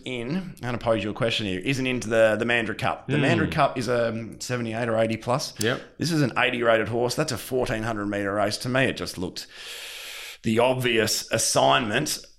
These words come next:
Speaker 1: I am not saying this is occurring, Beach, but I'm gonna ask you. We saw Not to Be Missed scratch from a race with Midnight Sky a week or two ago.
Speaker 2: Mm.
Speaker 1: Um,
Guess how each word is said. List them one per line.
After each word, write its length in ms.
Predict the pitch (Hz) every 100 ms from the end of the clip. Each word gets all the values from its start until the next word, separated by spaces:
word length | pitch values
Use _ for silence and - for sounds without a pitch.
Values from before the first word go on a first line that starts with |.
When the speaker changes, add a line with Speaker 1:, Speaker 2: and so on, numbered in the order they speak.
| _ _ -
Speaker 1:
I 300 | - 143 139
am 200 | 127 131
not 240 | 135 135 -
saying 500 | - 143 139 139 120
this 160 | 120 120
is 80 | 110
occurring, 560 | 101 143 135 131 123
Beach, 260 | 110 110 104
but 60 |
I'm 60 | 123
gonna 100 | 135
ask 340 | 127 120 110
you. 460 | 123 120 113 165 175
We 140 | 123 120
saw 200 | 147 147
Not 220 | 139 135
to 60 | 123
Be 100 | 123
Missed 340 | 123 123 - - _ - -
scratch 380 | - 127 127
from 100 | -
a 80 | 120
race 320 | 120 117 113
with 160 | 113 113
Midnight 360 | 117 113 113 -
Sky 560 | - 110 110 110 113 - - - - _ _
a 60 | 123
week 160 | 165 170
or 40 |
two 120 | 185
ago. 280 | 160 170 294
Speaker 2:
Mm. 420 | 123 117 101 90
Speaker 1:
Um, 720 | 107 113 110 107 104 107 107